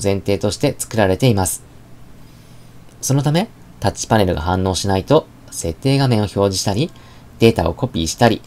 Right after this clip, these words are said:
の操作ができません。でも、ビデオカメラ本体に保存されているデータを諦める必要はありません。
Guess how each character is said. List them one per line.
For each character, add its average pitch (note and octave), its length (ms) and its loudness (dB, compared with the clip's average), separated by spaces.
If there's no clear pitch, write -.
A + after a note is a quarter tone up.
の G2+ 100 -2
操 A#2 180 0
作 - 160 -8
が G2+ 100 0
で D#2+ 100 -4
き - 120 -10
ま G#2+ 100 0
せ G#2 120 -2
ん。 - 60 -10
で C3 80 2
も、 C3 220 4
ビ F#2 120 -2
デ G2+ 100 4
オ G#2 80 2
カ G#2+ 120 2
メ G2+ 60 2
ラ E2+ 100 0
本 A#2 220 0
体 F#2+ 160 0
に F2+ 100 -2
保 E2 80 -6
存 G2+ 180 -2
さ G2 160 -2
れ G2+ 100 0
て G#2 100 -2
い G#2 60 2
る G2+ 80 2
デ G#2 140 0
ー - 20 -2
タ F#2 140 0
を C#3+ 160 2
諦 G2+ 280 -4
め G2 80 0
る E2 80 -2
必 - 240 -8
要 B2 100 2
は B2+ 80 6
あ F#2+ 40 4
り F#2 80 0
ま G2+ 100 0
せ G#2 100 -2
ん。 - 60 -12